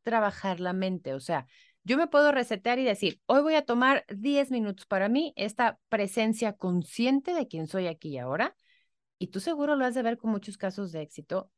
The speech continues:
¿Qué pasa cuando la mente la tengo controlada, pero de repente digo, "Mi cuerpo me pide algo, ok, voy a hacer yoga"? Y nos damos cuenta que somos unos troncos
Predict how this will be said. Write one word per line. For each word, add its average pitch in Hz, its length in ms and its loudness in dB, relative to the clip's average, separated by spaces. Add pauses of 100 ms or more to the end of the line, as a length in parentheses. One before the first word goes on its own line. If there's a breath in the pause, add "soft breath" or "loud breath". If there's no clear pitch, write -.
(100)
¿Qué 254 120 -6
pasa 262 400 -2 (120)
cuando 208 240 0
la 208 80 2
mente 226 220 0
la 269 100 0
tengo 226 260 -2
controlada, 185 600 -4
pero 202 160 -2
de 196 100 0
repente 220 400 -4
digo, 220 340 -2
"Mi 226 180 0
cuerpo 262 320 -2
me 247 140 -2
pide 196 260 -2
algo, 165 300 -6 (260)
ok, 190 160 -8 (260)
voy 143 280 -2
a 139 40 -4
hacer 151 240 -8
yoga"? 180 340 -6 (600)
Y 185 140 -4
nos 156 160 -4
damos 202 260 -4
cuenta 214 340 -6
que 196 120 -10
somos 208 360 -8
unos 214 300 -6
troncos 170 680 -10